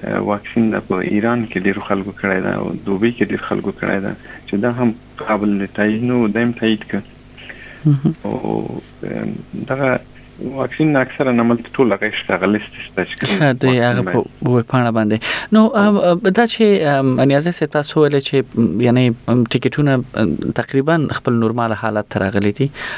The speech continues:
Speaker 2: او هم، ام، ایرلاینونو د خپل، ا، دغه پروازونه پیل کړي دي. ستونزه څه کې ګورئ تاسو؟ آیا کوم، کوم،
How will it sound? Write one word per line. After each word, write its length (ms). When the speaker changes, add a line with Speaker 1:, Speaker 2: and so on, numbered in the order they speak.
Speaker 2:
او 180
هم، 220
ام، 340
ایرلاینونو 540
د 60
خپل، 400
ا، 140
دغه 220
پروازونه 540
پیل 180
کړي 260
دي. 160
ستونزه 360
څه 200
کې 100
ګورئ 240
تاسو؟ 320
آیا 200
کوم، 300
کوم، 300